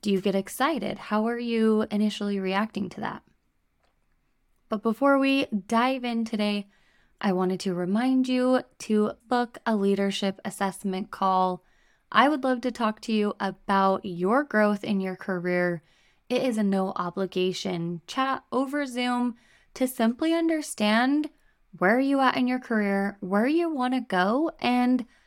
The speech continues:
how can I help steer you in the right direction? I know for me,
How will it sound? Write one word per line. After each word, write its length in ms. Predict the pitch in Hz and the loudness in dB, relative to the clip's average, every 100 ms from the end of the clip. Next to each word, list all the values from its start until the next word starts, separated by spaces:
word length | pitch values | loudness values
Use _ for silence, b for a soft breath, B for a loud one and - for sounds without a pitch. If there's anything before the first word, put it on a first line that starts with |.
| b | b
how 360 | - - 196 247 | -10 -2 0 0
can 260 | - 302 | -2 -2
I 380 | 285 226 214 208 | 2 4 4 0
help 460 | 208 196 196 196 - - | -2 -2 0 -2 -10 -14
steer 320 | - - 214 | -8 0 2
you 160 | 233 220 | 4 4
in 100 | 190 | 4
the 120 | 180 | 2
right 200 | 175 - | 0 -2
direction? 640 | - - - - - 185 - _ _ _ _ - | -6 -8 -8 -10 -10 -12 -16 _ _ _ _ -2
I 100 | 220 | 2
know 140 | 277 | 2
for 200 | 269 254 | 2 2
me, 420 | 240 233 233 226 | 2 2 2 -2